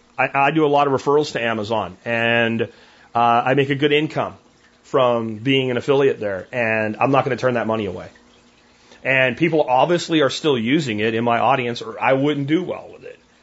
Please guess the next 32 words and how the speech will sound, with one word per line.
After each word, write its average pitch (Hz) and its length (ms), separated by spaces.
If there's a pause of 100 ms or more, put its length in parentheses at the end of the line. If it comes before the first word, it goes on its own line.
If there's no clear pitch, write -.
(320)
And 123 180
there 147 100
is 165 160
a 175 60
place 170 420
where 135 260
we 131 140
do 156 300
what 165 160
we 143 140
have 135 280
to 151 80
do 127 300
to 120 80
make 131 300
the 135 100
money 135 280
that 117 120
we 117 120
need 120 200
to 104 60
make 123 320
so - 120
that 113 60
we 117 80
can 120 140
live 131 120
the 117 80
life 113 360
that 113 80
we 117 140
want 110 400